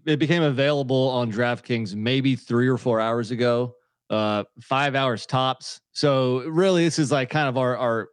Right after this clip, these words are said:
instant reaction. We haven't had a whole lot of chance to, to, you know, to dig a deep dive.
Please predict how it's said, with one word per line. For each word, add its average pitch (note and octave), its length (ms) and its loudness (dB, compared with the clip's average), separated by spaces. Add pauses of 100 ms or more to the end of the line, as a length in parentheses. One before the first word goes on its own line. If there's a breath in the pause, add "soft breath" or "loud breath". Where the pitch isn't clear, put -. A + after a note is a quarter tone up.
(220)
instant C3+ 360 -2
reaction. A#2+ 500 -2
We A#2+ 60 0
haven't B2 200 -2
had C3 120 0
a B2 80 0
whole C3 160 0
lot B2 140 0
of A2 80 -4
chance C3+ 440 -4
to, A2+ 140 -8 (140)
to, B2 260 0
you B2+ 240 0
know, G#2+ 80 -6 (120)
to B2 100 2
dig B2+ 180 0
a B2+ 80 -2
deep B2+ 360 0
dive. C3+ 540 0